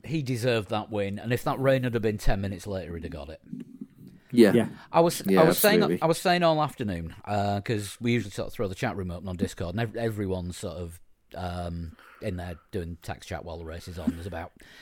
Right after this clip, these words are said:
Speaker 1: about forty or fifty of us. Um, if you wanna join in with it, just go onto the website and click on the link. Um, we, uh, you know, we were all quoting, uh, Virtual Statman all afternoon saying he's inconveniently fast enough to be able to do this.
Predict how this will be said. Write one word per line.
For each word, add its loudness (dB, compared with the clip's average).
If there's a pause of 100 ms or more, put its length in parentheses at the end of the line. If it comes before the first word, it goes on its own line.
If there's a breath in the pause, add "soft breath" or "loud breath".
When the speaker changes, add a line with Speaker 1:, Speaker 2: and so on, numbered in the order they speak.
(120 soft breath)
Speaker 1:
about -6
forty 0
or -6
fifty -2
of -10
us. -14 (300)
Um, -6
if -12
you -4
wanna -2 (160)
join 0
in -2
with -8
it, -8
just -16
go -2
onto -8
the -12
website -10
and -6
click -8
on -10
the -10
link. -14 (680 loud breath)
Um, 0 (680)
we, 2 (140)
uh, 0 (240)
you 0
know, 2
we 2
were 4
all 4
quoting, 2
uh, 0
Virtual -4
Statman 0
all -2
afternoon -4
saying -2
he's 2
inconveniently 0
fast -6
enough -6
to -4
be -2
able -2
to -6
do 2
this. -10